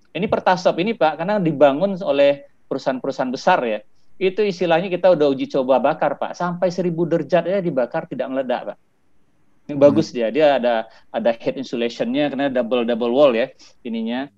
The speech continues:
Speaker 1: Aman gitu loh bagi ini, bagi ini. Coba kalau pengecer-pengecer itu, Pak, kebanyakan yang, yang meledak seperti itu, nggak ada sama sekali perlindungan. Akhirnya yang korban tidak hanya yang mengecer,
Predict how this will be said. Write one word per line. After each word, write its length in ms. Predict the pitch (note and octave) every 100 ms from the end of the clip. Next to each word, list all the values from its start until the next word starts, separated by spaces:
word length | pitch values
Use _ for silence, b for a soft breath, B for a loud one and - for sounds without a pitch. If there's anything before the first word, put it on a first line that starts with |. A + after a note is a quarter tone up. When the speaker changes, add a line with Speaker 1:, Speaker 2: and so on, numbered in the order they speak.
| _ _ -
Speaker 1:
Aman 400 | F#3+ G#3 G3+ E3
gitu 160 | D3+
loh 80 | C#3+
bagi 320 | C3 C3 C#3
ini, 160 | A#2+ G#2+ - - -
bagi 240 | B2 A#2+
ini. 220 | A2+ G#3
Coba 240 | B2 F#3+ B3+
kalau 280 | B3 A3+ G3+
pengecer-pengecer 640 | G3+ G3 F#3+ F3+ F#3+ F#3+
itu, 140 | G#3 F#3
Pak, 220 | C3+ - - _ _
kebanyakan 440 | D3 C#3+ D3 D3 D3
yang, 180 | D3 C#3+ C#3+
yang 160 | D3+ D3
meledak 420 | C#3+ C#3+ C3+ C#3
seperti 320 | - - -
itu, 160 | B2+ A2
nggak 220 | A#2 F#3+ B3
ada 80 | A#3 G#3+
sama 240 | G3 F#3+
sekali 200 | F#3 F#3
perlindungan. 480 | F3 F#3 F3+ F3 D#3+
Akhirnya 320 | D3 D3 A3
yang 80 | G3
korban 260 | F3 D#3+ G#3+
tidak 280 | F3 C#3+ C3+
hanya 240 | C#3 C3+
yang 120 | C3 B2
mengecer, 500 | E3 G3+ E3+ E3